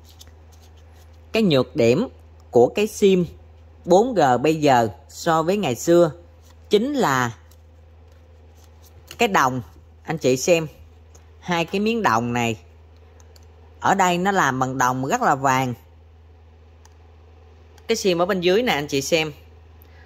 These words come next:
nó làm đồng rất là vàng và cái độ ma sát rất là cao. Đây anh chị xem, đồng nó làm rất là vàng và độ ma sát rất là cao luôn.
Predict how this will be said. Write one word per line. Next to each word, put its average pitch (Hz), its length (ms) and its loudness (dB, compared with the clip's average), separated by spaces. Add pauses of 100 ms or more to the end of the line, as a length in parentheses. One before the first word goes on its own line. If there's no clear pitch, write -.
(220)
nó 208 120 -2
làm 135 300 0
đồng 127 260 -2
rất 190 180 -6
là 160 100 2
vàng 120 360 -2 (500)
và 135 160 0
cái 202 140 -6
độ 123 220 0
ma 160 200 -2
sát 185 280 -2
rất 226 120 -6
là 170 100 -2
cao. 151 400 0 (1040)
Đây 143 240 -2 (280)
anh 143 140 -10
chị 123 180 -2
xem, 139 280 -2 (1120)
đồng 127 320 0
nó 143 120 -2
làm 135 240 0
rất 185 160 -8
là 151 100 -4
vàng 120 360 -4
và 120 100 -2
độ 107 180 0
ma 139 160 -6
sát 190 240 -4
rất 240 140 -6
là 175 80 0
cao 139 280 0
luôn. 147 200 -2